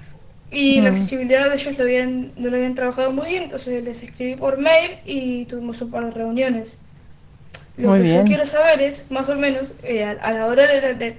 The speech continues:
Speaker 1: de hacer algo más serio, de trabajarlo más formalmente, estas
Speaker 2: Sí.
Speaker 1: reuniones, ¿cuánto se deberían cobrar? ¿Esto es bueno? ¿Deben
Speaker 2: Claro.
Speaker 1: tener en cuenta este detalle, este el otro? Y que el ciego no
Speaker 2: Sí,
Speaker 1: usa
Speaker 2: sí, sí,
Speaker 1: más.
Speaker 2: claro, claro. Claro, bueno, eh, a ver, mm,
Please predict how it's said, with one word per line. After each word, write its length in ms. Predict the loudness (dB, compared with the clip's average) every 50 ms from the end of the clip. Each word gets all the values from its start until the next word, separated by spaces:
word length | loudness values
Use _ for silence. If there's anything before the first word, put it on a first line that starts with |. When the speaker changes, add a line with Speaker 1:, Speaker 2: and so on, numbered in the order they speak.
| -16 -16
Speaker 1:
de 180 | -8 -4 -4 -4
hacer 240 | -4 -4 -6 -4
algo 220 | -2 -2 0 0 -2
más 340 | 0 0 -2 -2 -2 -4 -2
serio, 460 | 2 4 4 4 4 -2 -2 -2 -2
de 80 | -2 -4
trabajarlo 640 | -6 -6 -4 -4 -4 -4 -4 -4 -6 -4 -4 -4 -4
más 240 | -4 -6 -8 -8
formalmente, 760 | -6 -6 -6 -6 -6 -6 -4 -2 -2 -2 -2 -4 -4 -6 -6 -8 -14 -20 -20 -20 -20 -20 -20 -14 -6 -4
estas 320 | -4 -4 -2 -4 -2 2
Speaker 2:
Sí. 60 | 2
Speaker 1:
reuniones, 360 | 2 4 4 6 6 6 4
¿cuánto 240 | 2 0 -2 -2 -4
se 100 | -2 -2 -2
deberían 420 | -2 0 -2 -2 -2 -2 -2 -4
cobrar? 380 | -4 -4 -2 2 2 4 4 2
¿Esto 220 | 0 -2 -2 -8
es 140 | -8 -6 -2
bueno? 420 | 2 2 2 2 2 0 -2 -2 0
¿Deben 140 | 2 2
Speaker 2:
Claro. 280 | 4 6 6 6 6 6
Speaker 1:
tener 160 | 4 4 2 2
en 120 | 0 -4
cuenta 280 | -6 -6 -6 -6 -6 -8
este 220 | -8 -8 -8 -6
detalle, 480 | -6 -4 -4 -4 -4 -4 -4 -4 -6 -6
este 180 | -6 -8 -8 -6
el 80 | -2
otro? 600 | -2 -2 -2 -2 -4 -6 -6 -4 -4 -6 -6 -6 -6
Y 120 | -8 -8
que 80 | -10 -12
el 80 | -12 -8
ciego 280 | -6 -6 -6 -4 -6
no 80 | -6 -6
Speaker 2:
Sí, 220 | -2 2 4 4
Speaker 1:
usa 120 | 4 4 2
Speaker 2:
sí, 120 | -2 -2
sí, 220 | -2 -2 -2 -2 -2
Speaker 1:
más. 80 | -2
Speaker 2:
claro, 260 | 2 2 2 2 2 0
claro. 320 | 0 0 0 0 0 -2 -6 -10 -18 -18 -20 -20 -20 -20 -20 -16 -14 -14 -12 -4
Claro, 400 | 0 2 2 4 2 0 -2 -2
bueno, 400 | 2 6 8 8 8 8 4 0 -4 -6
eh, 540 | -4 -2 0 0 0 0 0 0 0 -2 -2 -2
a 120 | -2 -2
ver, 280 | 2 2 2 2 0 -2 -12 -16 -8 -2
mm, 520 | 0 2 2 2 2 2 2 2 2 0